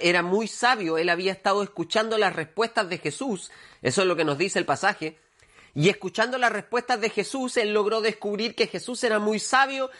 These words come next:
y quería realmente saber, este hombre realmente estaba interesado en saber la respuesta de Jesús,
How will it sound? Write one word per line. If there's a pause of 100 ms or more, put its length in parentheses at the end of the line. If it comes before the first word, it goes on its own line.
(140)
y
quería
realmente
saber,
este
hombre
realmente
estaba
interesado
en
saber (220)
la
respuesta
de
Jesús,